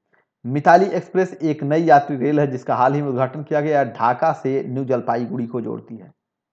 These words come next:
मिताली एक्सप्रेस, मिताली राज के नाम पर। The World Beneath His Feet पुलेला गोपीचंद की यह जीवनी है।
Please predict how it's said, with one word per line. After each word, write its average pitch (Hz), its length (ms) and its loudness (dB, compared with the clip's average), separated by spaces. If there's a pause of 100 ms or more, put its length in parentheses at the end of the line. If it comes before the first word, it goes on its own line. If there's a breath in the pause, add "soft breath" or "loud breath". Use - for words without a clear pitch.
(200)
मिताली 127 500 0
एक्सप्रेस, 110 420 -12
मिताली 117 300 -6
राज 113 220 -6
के 110 100 -10
नाम 110 140 -12
पर। - 120 -20 (680 soft breath)
The 135 200 4
World 185 300 6
Beneath 160 420 0
His 123 200 -4
Feet 180 300 -2 (340)
पुलेला 151 340 4
गोपीचंद 135 580 -2
की 139 140 -12
यह 131 160 0
जीवनी 117 420 -6
है। 156 340 -6